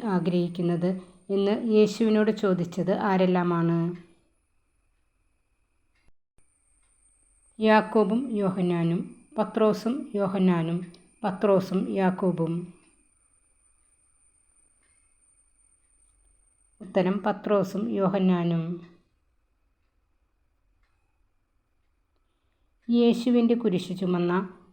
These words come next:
ശിമയോൻ ഏത് ദേശക്കാരനായിരുന്നു? ഇരുപത്തിമൂന്ന് ഇരുപത്തിയാറ്. യൂദ, കിറേനക്കാരൻ, ഫിലിസ്ത്യൻ.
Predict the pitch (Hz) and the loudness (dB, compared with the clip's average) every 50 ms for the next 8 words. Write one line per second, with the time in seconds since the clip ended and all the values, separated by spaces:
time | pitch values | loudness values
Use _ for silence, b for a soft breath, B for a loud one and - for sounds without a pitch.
0 | _ _ - - - 226 196 175 175 170 170 165 170 190 226 - - - - _ | _ _ -12 -2 0 2 2 2 2 0 0 0 0 -2 -4 -6 -12 -20 -20 _
1 | _ _ _ - 220 220 226 220 226 220 208 196 185 170 - - 185 190 190 180 | _ _ _ -2 0 0 2 2 2 2 4 4 2 2 0 -4 -4 -2 0 0
2 | 175 165 180 175 170 170 170 165 165 165 165 165 165 170 175 - - - - - | 2 2 0 0 0 0 -2 -2 -2 -4 -4 -4 -6 -8 -10 -12 -18 -20 -20 -20
3 | - _ _ _ _ _ _ - 190 185 180 202 190 - 208 185 180 170 165 175 | -20 _ _ _ _ _ _ -6 -2 -2 -2 -2 0 -2 0 0 2 0 0 -2
4 | 214 294 - 214 175 165 185 180 185 - 214 240 226 202 180 165 165 160 165 160 | -2 -2 -4 -4 -2 -2 -2 -4 -4 -6 -8 -6 -4 -4 -4 -2 -2 -4 -4 -6
5 | 160 156 156 - _ _ _ _ _ _ _ _ _ _ _ _ _ _ _ _ | -6 -8 -12 -16 _ _ _ _ _ _ _ _ _ _ _ _ _ _ _ _
6 | _ _ _ _ _ _ _ _ _ _ _ _ _ _ _ _ _ _ _ _ | _ _ _ _ _ _ _ _ _ _ _ _ _ _ _ _ _ _ _ _
7 | _ _ _ _ _ _ _ _ _ _ _ _ _ _ _ _ _ _ _ _ | _ _ _ _ _ _ _ _ _ _ _ _ _ _ _ _ _ _ _ _
8 | _ _ _ - 190 190 196 196 185 - 185 180 185 - - - - - - _ | _ _ _ -4 -2 0 0 0 2 2 2 2 2 0 -4 -12 -20 -20 -20 _
9 | _ _ _ _ _ - 233 220 214 220 220 220 214 220 220 220 220 - 185 175 | _ _ _ _ _ -2 2 2 4 6 6 6 6 4 2 0 0 0 0 0
10 | 175 170 175 175 196 240 - - - - - _ _ _ _ - 220 190 196 190 | 2 0 -2 -2 -2 -4 -6 -12 -18 -20 -20 _ _ _ _ -6 -2 -2 -2 -2
11 | - - - 202 180 170 165 170 175 - | -4 -4 0 2 2 2 2 0 -2 -6